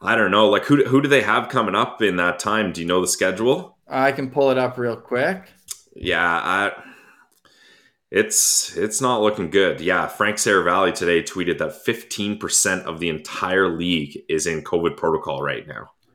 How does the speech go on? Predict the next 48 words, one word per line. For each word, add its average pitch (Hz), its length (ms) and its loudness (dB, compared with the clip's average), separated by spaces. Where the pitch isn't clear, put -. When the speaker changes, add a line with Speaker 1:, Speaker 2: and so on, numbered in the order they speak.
Speaker 2:
Yeah, 127 200 0
so 143 200 0
the 135 160 2
Sens 147 580 -4
were 139 160 4
meant, 139 360 -2
of 131 140 -18
course, 160 260 2
to 143 60 -4
host 135 220 2
Boston. 131 380 0
Already 123 180 -2
said 123 200 -4
that 123 100 -2
was 120 140 -6
canceled 127 680 -4
or 120 100 -6
postponed. 120 640 -2
And 123 140 0
then 120 320 -2
the 120 100 -12
Saint 127 260 -2
Louis 120 200 -4
Blues, 127 560 -2
Carolina 120 400 0
Hurricanes 92 560 -6
are 107 140 -8
the 107 100 -4
next 107 300 -8
two 104 240 -6
on 117 220 0
the 110 100 -2
docket. 113 540 0
And 98 100 -6
Speaker 1:
On 98 80 2
the 90 100 4
road? 107 320 6
Speaker 2:
No, 143 220 6
both 135 240 2
at 120 100 0
home. 104 340 0
Ottawa 117 300 4
Speaker 1:
Oh, 135 40 2
okay. 101 200 2
Speaker 2:
com-, 85 80 -2
coming 131 200 0
home, 120 260 2
yeah. 117 220 -4